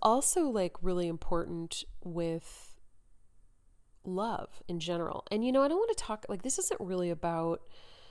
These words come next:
I don't wanna s-, make this about, like, compatibility, because then we're gonna, like, talking about a lot of different things, like, um, you know, our, our Mercury, which is really important, how we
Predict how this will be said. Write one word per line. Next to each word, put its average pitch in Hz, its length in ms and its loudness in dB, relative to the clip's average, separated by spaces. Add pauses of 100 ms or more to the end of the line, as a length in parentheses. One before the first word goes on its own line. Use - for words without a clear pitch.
(640)
I 185 60 -2
don't 247 100 -2
wanna 320 120 -2
s-, - 180 -2
make 190 220 -2
this - 180 0
about, 160 480 -2
like, 165 140 -6
compatibility, 165 760 -2
because 196 280 -2
then 220 100 -2
we're 294 100 -2
gonna, 311 140 2
like, 240 120 0
talking 180 380 -4
about 160 400 -4
a 170 60 -8
lot 165 240 -2
of 165 100 -6
different 170 340 -6
things, 165 360 -2
like, 165 360 -6 (480)
um, 160 640 -4 (140)
you 180 140 -6
know, 160 520 -4
our, 170 600 0 (1080)
our 180 60 -2
Mercury, 170 560 -4
which - 180 -4
is 165 140 -6
really 170 180 -2
important, 165 440 -2
how 170 280 0
we 170 220 0